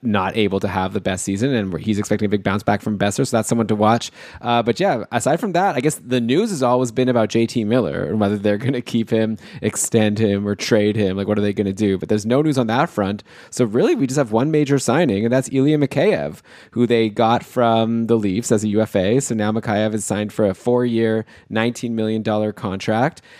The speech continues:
And he's someone who I'm curious to get your take on, because he was, like, solid. Like, when you look at his final numbers with Toronto, like, not so bad, right? Thirty-two points in fifty-three games.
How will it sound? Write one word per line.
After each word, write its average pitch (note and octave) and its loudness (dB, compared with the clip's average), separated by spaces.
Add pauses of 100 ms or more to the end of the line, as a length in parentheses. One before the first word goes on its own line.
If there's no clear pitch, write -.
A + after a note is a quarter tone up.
(160)
And A#2 0
he's D#3+ -2
someone E3 2
who D#3+ 2 (260)
I'm C3 0
curious G3+ 0
to D#4 -2
get C4+ 0
your G3+ 2
take - 0
on, G#2+ 0
because B2 0
he F3+ 0
was, E4 2
like, F#3 0 (240)
solid. - -2
Like, G3 0
when F3+ 2
you E3 2
look G3 0
at E4+ -2
his E4+ -2
final D3 2
numbers C#3+ 0
with E3 -2
Toronto, A#2+ 0
like, G#3+ 2
not A#2 -2
so F4+ -2
bad, F#3 0
right? E2+ -2
Thirty-two D3 0
points A2 -4
in A#2 -14
fifty-three A2 -6
games. G2 -4